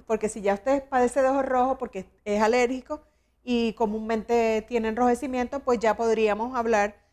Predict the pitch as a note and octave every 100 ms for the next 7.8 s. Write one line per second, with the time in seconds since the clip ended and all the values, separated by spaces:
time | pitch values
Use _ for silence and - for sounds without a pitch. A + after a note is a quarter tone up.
0 | _ - A3+ A3+ C#4 E4+ B3+ A3+ A#3 G#3+
1 | A3 A#3 B3 A#3+ A#3+ C4 C4 - A#3+ A3
2 | A#3+ - _ _ - A#3+ A3 A3 A#3 A3
3 | A3 A#3+ A#3+ A#3+ G#3 G3 A#3 A#3 G#3 -
4 | A#3 A3+ G3+ B3 A4 B3 A3 G#3+ G#3+ G#3
5 | G#3 A3 A#3 C4+ B3+ G#3+ G#3+ C4 C#4 C4+
6 | A#3+ A#3 B3+ B3 A3+ B3+ B3 A3+ G#3+ G3+
7 | G3 G#3+ - B3+ B3+ A3 G3 A#3+